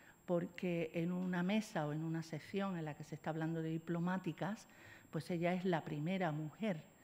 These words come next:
¿eh? que no en la República, sino en la historia de España, pues ocupa ese cargo en la embajada, primero en la embajada de Suecia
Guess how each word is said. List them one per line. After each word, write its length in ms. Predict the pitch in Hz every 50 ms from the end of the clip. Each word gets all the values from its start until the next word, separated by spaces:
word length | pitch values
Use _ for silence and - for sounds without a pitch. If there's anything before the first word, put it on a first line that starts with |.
| - - - - -
¿eh? 200 | - 180 233 277 - - - - - -
que 240 | - 160 156 156 - - - -
no 260 | 185 185 202 196 185
en 140 | 170 160 156
la 120 | 156 151
República, 600 | 147 151 156 147 240 247 247 214 180 - - 151
sino 240 | - - 156 156 147
en 80 | 143
la 60 | 139 139
historia 280 | 139 - 160 156 160
de 60 | 156
España, 460 | 160 - - 156 147 151 165 175 175 -
pues 140 | - 160 - -
ocupa 640 | - 160 151 - - 220 226 190 - - - 151 151 - - - - - - -
ese 300 | 175 160 - - 185 -
cargo 500 | - 185 180 180 190 175 190 208 240 - - - - - - -
en 380 | 160 165 190 208 226 226 208 -
la 140 | - 147 143
embajada, 600 | 139 143 139 139 135 - 175 175 170 170 185 226 - - - - -
primero 320 | - 160 156 160 170 175 170
en 80 | 160
la 20 | 156
embajada 320 | 147 135 135 160 170 165
de 40 | 165
Suecia 560 | - - 233 208 190 - - - 240 233 277